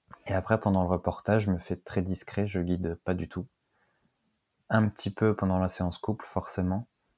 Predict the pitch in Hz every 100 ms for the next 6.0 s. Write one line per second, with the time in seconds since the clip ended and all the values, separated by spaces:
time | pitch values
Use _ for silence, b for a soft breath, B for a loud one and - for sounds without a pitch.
0 | _ _ _ - 101 104 101 101 98 95
1 | - 104 95 101 92 101 98 98 107 117
2 | - - 101 104 107 92 101 104 - -
3 | 92 90 - - 101 101 92 - - 101
4 | - - 87 - 98 95 87 85 - 90
5 | 87 87 85 - 87 82 - 104 117